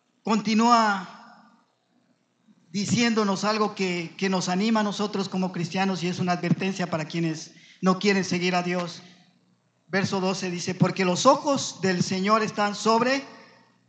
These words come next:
los justos y sus oídos atentos a sus oraciones. Pero el rostro del Señor está contra aquellos que hacen el mal. Y todavía recuerdo lo que el pastor Domingo dijo al respecto, ¿no es cierto? Interesante.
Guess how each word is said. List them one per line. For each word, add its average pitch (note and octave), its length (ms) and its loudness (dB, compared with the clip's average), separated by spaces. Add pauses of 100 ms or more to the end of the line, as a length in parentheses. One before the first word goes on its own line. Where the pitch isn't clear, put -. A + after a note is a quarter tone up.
(260)
los F#3 260 2
justos C4+ 480 0
y A3+ 80 0
sus F3+ 260 -2
oídos A3+ 460 0
atentos G#3 480 -2
a E3 80 -4
sus A3+ 320 -6
oraciones. E3 960 -4 (1120)
Pero D3+ 220 -2
el C#3 80 -4
rostro G3+ 400 0
del F3+ 140 -4
Señor E3 300 -2
está D3+ 240 -8
contra C#3+ 260 -8
aquellos C3+ 340 -10
que C3+ 100 -14
hacen B2+ 260 -12
el B2 120 -12
mal. A#2+ 200 -14
Y C3 40 -14
todavía G3+ 320 -4
recuerdo A3 580 -4 (300)
lo E3+ 80 -6
que F3 80 -6
el E3 80 -2
pastor F3+ 360 -2
Domingo F3+ 380 0
dijo D#3 840 -4
al D3 140 -4
respecto, C#3 500 -8
¿no B2 80 -12
es - 60 -14
cierto? E3+ 320 -8
Interesante. D#3 800 -4